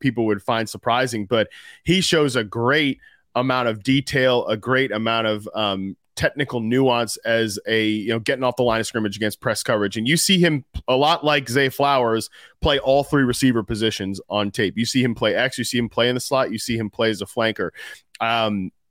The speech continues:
I think he could fit at any three of those positions in the N F L. And, and Faraz, he's so interesting because he's, like, two tweaks away from being a great, great player. Um, I think there is, like, some Terry McLaurin to his game, um, in the way that he can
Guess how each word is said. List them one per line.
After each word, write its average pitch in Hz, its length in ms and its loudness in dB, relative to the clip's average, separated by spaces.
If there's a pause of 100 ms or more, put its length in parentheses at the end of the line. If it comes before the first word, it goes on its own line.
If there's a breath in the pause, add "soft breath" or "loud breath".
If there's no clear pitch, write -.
(180)
I 127 160 0
think 135 200 -2
he 139 120 -2
could 127 160 -4
fit 127 160 2
at 117 100 2
any 117 220 0
three 135 180 2
of 135 80 0
those 135 180 2
positions 135 560 -2
in 139 60 0
the 131 140 4
N 131 80 4
F 131 140 0
L. 135 220 2 (300 loud breath)
And, 123 200 -10
and 131 180 -6
Faraz, 131 400 2
he's 185 240 4
so 160 240 2
interesting 135 340 -2
because 123 380 0 (400 loud breath)
he's, 208 360 2
like, 175 300 0
two 196 400 4
tweaks - 460 -2
away 117 580 2 (440)
from 139 200 2
being 123 400 2 (100)
a 120 200 -2
great, 107 640 -4 (160)
great 110 320 -2
player. 80 500 -4
Um, 101 460 -2
I 135 180 0
think 165 240 -2
there 131 180 2
is, 131 220 2
like, 120 160 0
some 117 200 -4
Terry 117 300 2
McLaurin 107 440 -4
to 101 80 -4
his 107 240 -4
game, 107 340 0 (360 loud breath)
um, 117 360 2
in 135 140 2
the 127 80 4
way 123 240 4
that 117 100 2
he 123 140 -2
can 110 420 -2